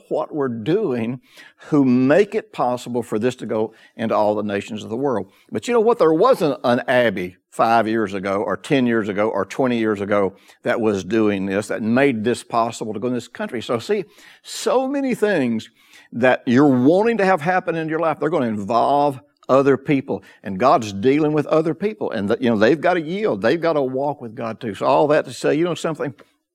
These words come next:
man, if you've got a dream, don't give it up. If you've got a calling or a passion,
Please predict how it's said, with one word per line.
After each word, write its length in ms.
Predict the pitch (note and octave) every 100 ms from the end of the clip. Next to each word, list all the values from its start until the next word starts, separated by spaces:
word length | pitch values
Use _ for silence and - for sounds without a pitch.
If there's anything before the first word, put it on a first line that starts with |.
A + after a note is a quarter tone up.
| _ _ _ _
man, 220 | - C#3 C3+
if 100 | D#3
you've 120 | D#3+
got 120 | C3
a 80 | G#2+
dream, 440 | G2 B2+ A#2+ A2+ _ _ - A#2+
don't 240 | G#2 A2
give 180 | A2 G2+
it 60 | F#2+
up. 220 | F#2 - _ _ -
If 140 | A#2+
you've 100 | D3+
got 180 | D#3+ B2
a 40 |
calling 540 | - - C#3+ C#3 C#3 A2+
or 100 | G#2
a 40 |
passion, 600 | - B2+ C3 C3 C3 A#2